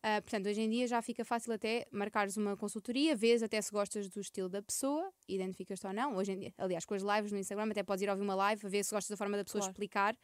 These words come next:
Speaker 1: Ahm, mas, portanto, a maior parte das pessoas tem, aliás, a maior parte das pessoas que fala comigo por mensagem privada tem muito medo das finanças e dos impostos, tipo pânico.
Speaker 2: E se calhar acabam por desistir
Speaker 1: Sim.
Speaker 2: de, lá está, como dizias há pouco, de ter o, o seu negócio.
Speaker 1: Sim.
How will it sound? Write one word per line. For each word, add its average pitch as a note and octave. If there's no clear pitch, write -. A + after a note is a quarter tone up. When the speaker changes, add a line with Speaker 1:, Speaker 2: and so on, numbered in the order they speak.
Speaker 1:
Ahm, G#3+
mas, A3+
portanto, G#3+
a G3+
maior A#3
parte B3+
das C4
pessoas C#4
tem, B3
aliás, F3+
a -
maior B3
parte F#3+
das G3
pessoas -
que -
fala G3+
comigo F#3
por F#3
mensagem F#3
privada F#3+
tem G3
muito G#3
medo F#3+
das F#3+
finanças G3
e F#3
dos F3+
impostos, G3+
tipo -
pânico. E3+
Speaker 2:
E A#3+
se -
calhar C4
acabam C#4
por C4+
desistir B3+
Speaker 1:
Sim. F3+
Speaker 2:
de, A3
lá A#3+
está, B3+
como B3+
dizias B3
há D#3
pouco, A3+
de G#3
ter A#3
o, A3
o A3
seu A#3
negócio. G3+
Speaker 1:
Sim. G#3